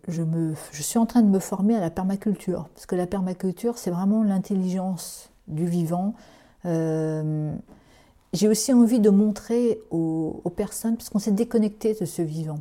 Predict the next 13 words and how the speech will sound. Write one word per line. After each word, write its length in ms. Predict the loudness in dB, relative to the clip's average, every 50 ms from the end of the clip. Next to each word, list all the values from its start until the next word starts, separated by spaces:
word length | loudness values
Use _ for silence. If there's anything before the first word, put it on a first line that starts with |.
| -10 -12 -8
On, 220 | -6 -6 -4 -4 -4
on 60 | -2
est 100 | 0 0
dans 140 | 0 0 -2
des 100 | -2 -4
sociétés 500 | -4 -4 -6 -6 -6 -8 -4 -2 -2 0
où 240 | 0 0 -2 -4 -6 -8
on, 220 | -6 -6 -6 -8 -8 -14 _ _ _ _ -20 -20 -20 _ _ -6
on 60 | -2 0
n'a 140 | 0 0
plus 260 | -2 -4 -8 -8 -8 -4
tellement 280 | -4 -2 -2 -2 -2
accès. 420 | -4 -4 -6 -10 -8 -8 -8 -8